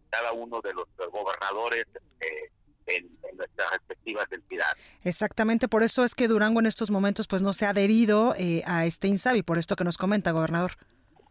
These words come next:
Speaker 1: Mira, es que nosotros, a ver, firmamos una carta de
Speaker 2: Sí.
Speaker 1: intención, pero yo creo que, que así como tal, pues, eh, nadie ha firmado un convenio, porque no hay, los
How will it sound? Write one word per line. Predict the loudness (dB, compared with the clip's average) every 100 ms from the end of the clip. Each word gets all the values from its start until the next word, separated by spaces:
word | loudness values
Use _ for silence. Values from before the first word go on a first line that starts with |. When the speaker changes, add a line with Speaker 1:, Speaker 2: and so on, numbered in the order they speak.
| -20 -6
Speaker 1:
Mira, | -2 -2 -4 -8
es | -6
que | -6 -6
nosotros, | -6 -6 -6 -6 -4
a |
ver, | -4 -6 _
firmamos | -8 -6 -4 -6 -8
una | -6 -4
carta | -2 -2 -4
de | -6
Speaker 2:
Sí. | -6
Speaker 1:
intención, | -4 -4 -4 -6 -6 -6 _ _ _ -6
pero | -4
yo | -2 -4
creo | -4 -8
que, | -8 -12 _ _ _ _ -8
que | -4 -2
así | -2 -4 -12 -8
como | -8 -8 -8
tal, | -2 -2 -2 -6 _ _ -20 _
pues, | -16 -10 -8
eh, | -4
nadie | -4 -4 -8
ha |
firmado | -10 -6 -4 -4
un | -8 -14
convenio, | -12 -8 -8 -8 -10 -20 _
porque | -12 -10 -10
no | -6 -2
hay, | -2 -4 -8 _ _ _
los | -12